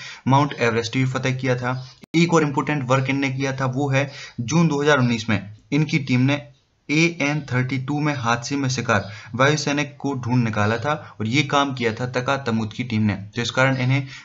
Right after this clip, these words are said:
यह तेंजिंग नॉर्गे नेशनल एडवेंचर अवार्ड टू थाउजेंड नाइनटीन दिया गया है। नेक्स्ट क्वेश्चन है, मध्य प्रदेश मेट्रो रेल किन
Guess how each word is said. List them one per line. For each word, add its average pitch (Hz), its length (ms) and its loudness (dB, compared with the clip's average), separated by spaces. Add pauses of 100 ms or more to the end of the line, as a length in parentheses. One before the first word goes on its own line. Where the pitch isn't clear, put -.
यह 143 160 2
तेंजिंग 147 480 0
नॉर्गे 120 280 0
नेशनल 127 420 -2
एडवेंचर 113 400 -2
अवार्ड 117 280 0
टू 113 100 -2
थाउजेंड 117 280 0
नाइनटीन 107 400 0 (300)
दिया 131 300 4
गया 92 200 -2
है। - 360 -6 (1700)
नेक्स्ट 151 180 0
क्वेश्चन 185 280 2
है, 190 220 -2
मध्य 139 220 0
प्रदेश 160 280 -2
मेट्रो 147 280 -2
रेल 147 200 -2
किन 147 320 -4